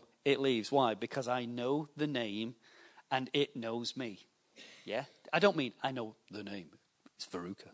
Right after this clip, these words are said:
Veronica Veruca. <laughs> I know the name as in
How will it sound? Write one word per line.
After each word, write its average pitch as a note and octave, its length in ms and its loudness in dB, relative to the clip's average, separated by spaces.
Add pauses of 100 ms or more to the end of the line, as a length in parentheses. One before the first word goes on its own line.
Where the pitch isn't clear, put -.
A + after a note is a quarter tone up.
Veronica G2 380 -8
Veruca. F#2+ 320 -12 (1040)
<laughs> - 1200 -14
I C#3+ 120 4
know D#3 240 10
the D#3+ 100 4
name D#3 320 6
as C3+ 180 0
in A#2+ 220 0